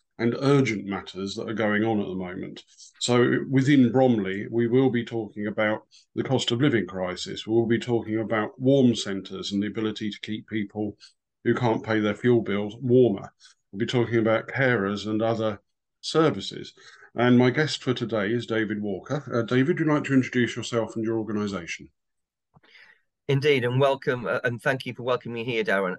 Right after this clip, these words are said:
Speaker 2: I'm David Walker. I'm the Chief Executive of Bromley Third Sector Enterprise, B T S E. We're the body that runs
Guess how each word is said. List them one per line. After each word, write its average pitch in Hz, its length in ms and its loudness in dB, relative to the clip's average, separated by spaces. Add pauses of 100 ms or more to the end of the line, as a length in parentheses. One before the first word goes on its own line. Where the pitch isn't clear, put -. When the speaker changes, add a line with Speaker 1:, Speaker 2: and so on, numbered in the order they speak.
Speaker 2:
I'm 123 180 0
David 113 300 0
Walker. 101 480 -4 (100)
I'm 113 320 -2
the 110 220 -8
Chief - 280 -10
Executive 101 540 -4
of 98 180 -2 (600)
Bromley 120 340 0
Third 113 340 2
Sector - 400 -4
Enterprise, 101 720 -4
B 104 140 -4
T 98 160 -4
S - 160 -6
E. 92 240 -2 (420)
We're 131 300 0
the 139 80 -2
body 120 540 -4
that 107 260 2
runs 110 520 -2